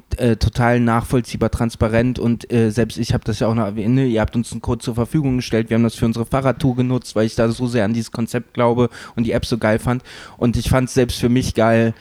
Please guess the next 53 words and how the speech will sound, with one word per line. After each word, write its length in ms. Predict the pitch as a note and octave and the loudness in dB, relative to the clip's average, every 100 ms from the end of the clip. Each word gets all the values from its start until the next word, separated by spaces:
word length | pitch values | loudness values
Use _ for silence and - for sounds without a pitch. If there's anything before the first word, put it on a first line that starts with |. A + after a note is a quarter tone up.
| - _ A#2+ | -14 _ 0
äh, 180 | A#2+ | 2
in 140 | - A#2+ | 2 -2
der 100 | G#2 | 0
Kneipe 340 | B2+ B2+ B2+ | 0 2 0
zu 140 | - A#2 | -2 -2
sitzen, 320 | A#2+ - A#2+ | -2 -2 0
wenn 100 | A#2 | 2
jemand 260 | A#2 G#2+ | 2 0
kommt 200 | C3 B2+ | 0 -2
und 80 | A#2 | 0
sagt, 320 | A#2+ A2+ - | -2 -4 -2
äh, 220 | A#2 A2+ A2 | 0 2 0
„Könnt 200 | C3 A#2 | 0 2
ihr 40 | |
euch 120 | A2+ - | 0 0
bitte 180 | G#2+ | 0
einchecken, 400 | G#2+ B2+ C3+ B2+ | 0 0 -2 0
muss 140 | B2 A2+ | -2 0
ich 80 | A#2 | -2
euch 140 | A2 | -2
das 140 | A#2 | -4
erklären?“ 320 | G#2 G2+ B2 B2 | -4 -2 -2 -2
Und 140 | G#2+ | -6
zu 60 | G#2+ | -6
sagen, 200 | B2 A2+ | -2 0
„Nee, 120 | A#2+ | -2
kennen 280 | A2 B2+ B2 | -2 -2 0
wir, 180 | A#2+ F#2 | 0 0
alles 240 | G2+ G#2+ | -2 -4
gut, 160 | C3 A2+ | -6 -2
danke, 300 | A2 A#2 A#2 | -2 0 -2
mega 220 | A#2 A2+ | 0 0
geil, 180 | G#2+ G#2+ | 0 0
dass 180 | G#2 - | 0 -4
ihr's 160 | G#2+ | -4
macht“, 320 | B2 C#3 - - | 0 0 -2 -2
so. 240 | E3+ F#3+ - - - - - - | 0 0 -4 -20 -20 -20 -20 0
Ähm, 380 | B2+ B2+ C3 A#2 G#2+ | 2 4 2 -2 0
glaubst 540 | B2+ D3+ F3+ - - | 4 4 4 0 -2
du, 320 | C#3 E3 A3+ - _ _ _ _ | -2 0 -2 -4 _ _ _ _
weil 160 | B2 A#2 | -2 0
ich 220 | D#3+ E3 D#3+ | 0 -2 -2
hab 100 | B2+ | -2
ja 80 | |
jetzt, 240 | B2+ A#2+ - - | -4 -4 -12 -2
auch 300 | A#2+ A#2+ A#2+ | 0 0 0
wenn 120 | A#2+ | 0
du 100 | A#2+ | 0
eben 220 | G#2+ B2+ | 0 -2
von 160 | A#2+ A#2+ | -2 -2
Privilegien 680 | - A2 A2+ C#3 A#2 A2 G2+ | 0 0 -2 0 2 0 0
gesprochen 440 | G#2+ - G#2+ A2+ | -4 -2 0 2
hast, 240 | A2+ B2 | 2 -2